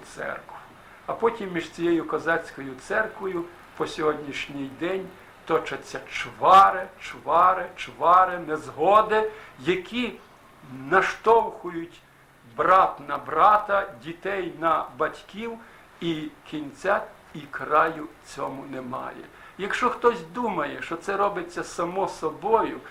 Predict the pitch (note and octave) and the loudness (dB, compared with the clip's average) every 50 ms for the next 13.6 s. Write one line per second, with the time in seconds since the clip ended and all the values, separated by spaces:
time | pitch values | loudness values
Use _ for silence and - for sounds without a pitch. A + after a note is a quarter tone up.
0 | - - - - - - F3 E3+ F#3+ A3+ A3+ G3 F#3+ E3+ C#3+ C#3+ C#3 D#3 F#3 F#3 | -20 -18 -16 -10 -6 -2 -2 -2 -2 -4 -6 -4 -4 -6 -6 -2 4 6 8 8
1 | F3+ - C#3 C#3 C#3 - - - - - - - - - F3+ F3 - - A#3 A#3 | 6 6 2 -4 -10 -12 -16 -20 -20 -20 -20 -8 -4 -2 -2 -2 -4 -6 -6 -6
2 | G#3+ E3+ - - - - - - - - - - - - - - - - - - | -4 -6 -6 -8 -12 -20 -20 -20 -20 -20 -20 -20 -20 -20 -20 -20 -20 -20 -20 -18
3 | C3+ C#3 C#3 C#3 C#3+ D3 E3+ G3 G#3 G3+ E3+ D3+ - - - - - - _ _ | -16 -14 -12 -12 -6 -2 0 2 2 2 2 0 -2 -4 -12 -18 -20 -20 _ _
4 | _ - - - B2+ A2+ D#3 E3 E3 C#3 D#3+ F#3+ G#3 G#3 F3+ D#3+ D#3+ D3+ D3 - | _ -20 -20 -16 -4 0 2 2 2 4 6 8 8 8 6 4 0 -4 -6 -10
5 | - - - - - D#3+ D3+ D3+ - - - - _ - _ - - C3+ C3+ D#3+ | -16 -18 -14 -10 -8 -6 -6 -6 -8 -10 -16 -20 _ -20 _ -20 -14 -8 -4 -4
6 | E3 D#3+ D#3+ D#3+ D#3+ - E3+ A#3+ B3+ A3 - - - F3 E3+ E3+ E3+ E3+ D#3+ D#3 | -2 0 0 0 0 -2 -4 -4 -4 -6 -8 -10 -10 -6 -6 -4 -2 -2 -4 -4
7 | D#3+ E3 D#3+ D#3+ D3+ C#3+ D3+ D#3 D#3+ D#3 D3 D3 C#3+ C#3 B2+ B2+ C3+ - - - | -4 -6 -6 -6 -4 -2 0 2 2 2 0 0 -4 -10 -10 -10 -12 -12 -14 -20
8 | - _ _ - F3 - - - F#3 E3+ E3+ - - - - E3+ E3+ F#3 F3 - | -20 _ _ -16 -16 -10 -4 -2 -2 0 -2 -4 -8 -10 -10 -10 -10 -10 -14 -14
9 | - C3+ C3 C3 B2+ A#2+ - - - - - - - - - - - - - - | -14 -14 -12 -12 -12 -14 -14 -12 -10 -10 -10 -10 -10 -14 -18 -20 -20 -20 -20 -14
10 | - - E3+ E3+ D#3+ D#3+ D3+ C3 - - C#3+ C#3 D3 E3+ G3+ G#3+ - - - - | -6 -2 0 0 0 0 0 0 0 -2 -4 -4 -4 -4 -6 -6 -6 -10 -14 -18
11 | - - B2+ B2 C#3+ D#3+ D3+ C3+ - - - - - - - - - - - - | -20 -20 -8 -4 -2 -2 -2 -2 -6 -12 -18 -20 -20 -20 -20 -20 -20 -20 -20 -20
12 | - - - - - - - A#2+ A#2 A2 - D#3 D#3 C#3+ C3+ D3+ G3+ C4 C#4 - | -20 -20 -20 -20 -20 -20 -20 -16 -4 2 6 6 6 6 6 6 4 4 2 0
13 | - D3 D#3 E3 E3+ D#3 D3 D3 D3 C#3 B2 | -4 -4 -2 0 0 0 -2 -4 -8 -8 -10